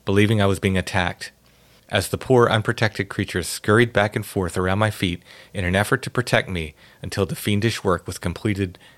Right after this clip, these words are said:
and my friends lay quivering in the dust, their lifeblood fast ebbing forth. Since the massacre of my faithful companions almost one week ago, I have fasted and mourned, and have not visited the city since that fatal hour.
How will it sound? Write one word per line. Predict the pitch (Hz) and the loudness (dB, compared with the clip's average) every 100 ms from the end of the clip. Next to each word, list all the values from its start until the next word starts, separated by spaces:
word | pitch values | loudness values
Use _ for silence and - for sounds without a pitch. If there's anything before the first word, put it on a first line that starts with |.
| - | -14
and | 90 | -10
my | 80 | -8
friends | - 95 95 87 | -2 0 0 0
lay | 87 | -4
quivering | 82 - 110 117 107 | -4 -2 2 2 0
in | 95 | -2
the | 90 | -4
dust, | - 85 - - _ - - | -2 -4 -4 -12 _ -20 -6
their | 90 | -4
lifeblood | 85 92 95 - 95 90 - | 2 2 0 -2 0 0 -2
fast | - 87 85 - | -2 0 -2 -4
ebbing | 87 85 80 | -4 -4 -10
forth. | - 82 78 - _ _ _ _ _ _ _ _ | -10 -10 -10 -16 _ _ _ _ _ _ _ _
Since | - 127 131 - | 0 4 4 4
the | |
massacre | 117 107 107 113 - 104 | 4 4 2 -2 0 0
of | 92 | 0
my | 87 | -2
faithful | - 98 - 104 | 2 2 2 -4
companions | 95 - 85 82 80 - | -4 -4 -4 -4 -8 -8
almost | 101 92 90 - | -4 -4 -4 -4
one | 98 104 | -4 -2
week | 101 - | -2 -4
ago, | 90 82 82 - _ _ - | -4 -4 -4 -8 _ _ -4
I | 90 | 0
have | 90 | 0
fasted | - 104 107 - 113 | 2 2 2 0 0
and | 104 | 2
mourned, | 95 82 78 78 - _ _ _ _ | 0 -4 -6 -10 -16 _ _ _ _
and | 104 82 | -8 -6
have | 78 | 0
not | 98 - | 0 4
visited | 104 95 98 98 95 | 2 2 -2 -2 -4
the | - | -6
city | - 85 80 | -4 -4 -4
since | - 87 85 - - | -8 -8 -10 -12 -6
that | 92 90 - | -2 -2 -2
fatal | 90 85 82 | -2 0 -2
hour. | 78 78 78 | -4 -6 -10